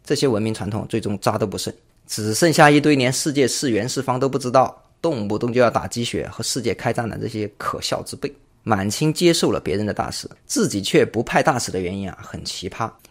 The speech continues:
因为解决不了贵这个难题。当年英国使臣马尔蒂尼带着礼物而不是带着枪炮来的时候啊，就是因为不贵，让乾隆啊大为生气，拒绝通商。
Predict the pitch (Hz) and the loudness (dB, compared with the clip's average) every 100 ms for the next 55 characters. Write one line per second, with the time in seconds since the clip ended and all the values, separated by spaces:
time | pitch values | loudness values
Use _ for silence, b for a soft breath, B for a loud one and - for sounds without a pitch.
0 | b 185 190 196 127 196 - 139 160 123 | b -4 0 0 0 -2 0 0 2 -2
1 | 85 - 220 156 98 - 107 90 76 98 | -4 0 2 2 0 -4 -2 -2 -4 -8
2 | - 80 - _ _ - 156 143 131 160 | -8 -14 -16 _ _ 4 6 6 2 2
3 | 147 135 - - 101 87 107 101 139 98 | 2 0 -2 -4 -4 -4 -4 -4 -4 -4
4 | 104 - 110 104 104 92 64 104 117 - | -2 0 2 0 -2 -4 -6 -4 -6 -6
5 | 87 - 147 127 104 - 143 156 165 104 | -6 -6 2 4 4 0 0 4 6 6
6 | - - - - - - - 214 147 127 | 0 -8 -12 -14 -16 -14 0 0 0 0
7 | 131 147 104 98 - 156 - _ _ 131 | 0 0 0 -2 -2 -4 -6 _ _ -2
8 | 113 - 107 101 98 - - _ - - | -2 -2 -2 -2 -4 -6 -14 _ -4 -2
9 | 76 82 104 120 113 - - - _ - | -4 -2 -2 -2 -2 -4 -6 -12 _ -10
10 | 170 113 101 - 85 - 104 117 | -6 -6 -8 -8 -8 -6 -4 -4